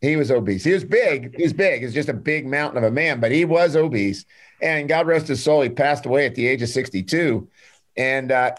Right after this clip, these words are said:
didn't wanna listen to the younger brother too much. He tried. Uh, he tried hard, but it was just difficult. He had a lot of things that were in his way. And I think for a lot of people, they don't realize that there's a way out,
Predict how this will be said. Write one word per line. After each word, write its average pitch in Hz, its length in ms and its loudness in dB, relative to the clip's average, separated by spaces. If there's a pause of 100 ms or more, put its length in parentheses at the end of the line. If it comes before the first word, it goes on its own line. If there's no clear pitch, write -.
didn't 208 160 0
wanna 196 180 2
listen 165 260 2
to 147 60 4
the 139 220 -2
younger 143 280 0
brother 131 320 2
too 165 240 0
much. 113 320 0
He 120 100 -6
tried. 120 680 0 (440)
Uh, 139 160 0
he 135 60 0
tried 175 280 2
hard, 120 480 2
but 113 180 2
it 127 120 0
was 135 140 0
just 139 200 0
difficult. 117 520 0
He 127 60 2
had 139 100 4
a 131 40 0
lot 131 160 4
of 120 100 -2
things 131 200 0
that 123 80 0
were 110 120 0
in 110 60 0
his 107 140 -2
way. 147 400 0 (300)
And 151 100 2
I 175 80 2
think 196 160 0
for 160 140 2
a 139 60 4
lot 147 240 2
of - 100 -4
people, 127 600 2 (240)
they 143 120 2
don't 151 220 0
realize 139 480 2
that 110 80 -8
there's 127 180 0
a 120 60 2
way 123 320 2
out, 117 400 0